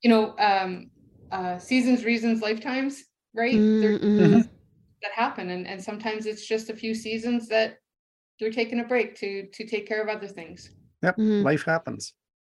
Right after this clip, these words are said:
Speaker 2: That was literally, like, you took the, the question that I had in my head for you next. You literally took, like, the majority of the words, like, right out of my brain.
Speaker 3: <laughs>
Speaker 2: And just, ab-, like, the fact of, you know,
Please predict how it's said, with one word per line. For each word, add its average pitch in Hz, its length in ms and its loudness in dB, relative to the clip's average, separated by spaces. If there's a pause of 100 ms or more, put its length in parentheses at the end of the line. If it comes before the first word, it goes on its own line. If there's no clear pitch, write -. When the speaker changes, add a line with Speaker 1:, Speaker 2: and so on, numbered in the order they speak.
(240)
Speaker 2:
That 185 120 2
was 180 160 0
literally, 190 340 4
like, 196 220 0
you 196 240 2
took - 440 -2
the, 170 340 -2
the 190 100 0
question 240 440 0
that 247 120 2
I 233 100 0
had 190 280 -2
in 190 100 -2
my 180 160 2
head 175 260 2
for 185 120 -4
you 170 160 4
next. 160 400 0
You 165 140 2
literally 190 460 2
took, - 240 -2
like, 170 200 0 (100)
the 185 80 4
majority 175 500 6
of 170 100 0
the 175 80 6
words, 160 400 2
like, 160 180 -2
right 175 320 2
out 220 120 6
of 214 60 4
my 208 120 6
brain. 165 580 2 (480)
Speaker 3:
<laughs> 156 180 4
Speaker 2:
And 185 340 6
just, 196 380 6
ab-, 220 220 2 (140)
like, 208 320 2
the 202 100 4
fact 196 480 0
of, 175 480 4
you 202 200 2
know, 180 220 4